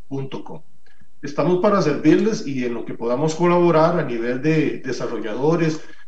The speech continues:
o administradores de condominios, pues me pueden llamar y perfectamente podemos conversar.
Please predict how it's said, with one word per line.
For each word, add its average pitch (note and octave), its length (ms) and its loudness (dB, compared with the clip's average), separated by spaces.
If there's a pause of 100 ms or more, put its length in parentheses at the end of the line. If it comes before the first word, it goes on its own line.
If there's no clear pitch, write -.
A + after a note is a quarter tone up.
o C3 120 0
administradores A#2+ 720 -2
de D#3 100 0
condominios, E3 680 2
pues A2 240 -8
me C3 100 -10
pueden E3 320 2
llamar D#3+ 320 0
y - 40 -2
perfectamente B2+ 640 -6
podemos A#2 400 -8
conversar. - 420 -10